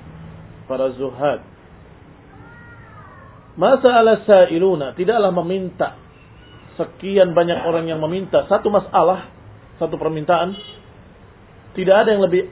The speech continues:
alhaf min an yaqul al-'abd, tidak ada yang lebih meliputi daripada ucapan seorang hamba, "Masya Allah." Apa yang dikehendaki oleh Allah Subhanahu wa taala.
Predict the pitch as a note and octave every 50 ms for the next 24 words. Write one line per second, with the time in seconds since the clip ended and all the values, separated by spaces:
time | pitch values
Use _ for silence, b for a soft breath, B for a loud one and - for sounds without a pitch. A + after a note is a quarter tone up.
0 | - - G3+ A3 A3+ A3 G3 - - - - G3+ G3+ - - - - - - -
1 | - - - - - - E3+ F3 F3+ E3+ E3+ E3+ E3+ E3+ - - G3 F#3+ E3+ D3+
2 | C#3+ C#3 E3 E3 - - - - - - - - - - E3 D3 E3 E3+ F#3+ F#3+
3 | F3 F3+ E3+ D#3+ E3+ F#3+ F#3+ F3+ G3 F#3+ F#3 F#3 F#3 F#3 G3 F#3+ - A3 G#3+ G#3+
4 | F3+ D#3 - - - - - - - - - - - - - - - - - -
5 | - - - - - C#3 C#3+ D3 D#3 D3+ F3 F3 E3+ E3+ D#3+ D#3 D#3 F3 D#3+ D#3+
6 | D#3+ D#3 D#3+ D#3 D#3 D3+ D3 D3 E3+ F#3 G3 F3+ G3 A3 - - - - - -
7 | - - - B2+ D3 D#3 D3+ C#3+ C#3 B2 - - - C#3 B2 A#2+ A#2 A2 - -
8 | A2+ A2 A2 A2 A2+ A#2 - - - - - - - - - - - - - -
9 | - - - - - - - - - - - - - - - - - - - -
10 | - - - - - - - - - - - - - - - - - - - C#3
11 | C#3 C3+ - - C#3+ C#3 C3 B2+ B2 C3 B2 B2+ - B2+ B2+ B2+ C3 B2+ A#2+ B2+
12 | A#2+ A#2 A#2 A2 G#2+ A#2 A2+ A#2 A#2 A2 - - - C3+ B2 - - C#3+ B2 A2
13 | - - G#2 G2+ G2 - G#2 G2+ - - -